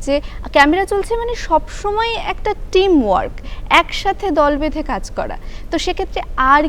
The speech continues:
কি কি প্রত্যাশা আপনি ক্যামেরা চলছের কাছে রাখেন বা, আহ, কি কি পদক্ষেপ নিলে ক্যামেরা চলছে আরেকটু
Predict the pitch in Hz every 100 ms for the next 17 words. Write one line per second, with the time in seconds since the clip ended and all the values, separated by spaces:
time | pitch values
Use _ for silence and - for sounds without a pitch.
0 | - 359 - 381 - 320 302 339 320 330
1 | 285 294 277 247 254 262 277 254 277 269
2 | - 254 220 214 - 277 226 208 240 247
3 | - - - - 233 - 330 - 370 302
4 | 269 320 311 - 311 262 277 208 208 254
5 | 254 294 285 302 277 302 233 226 - 262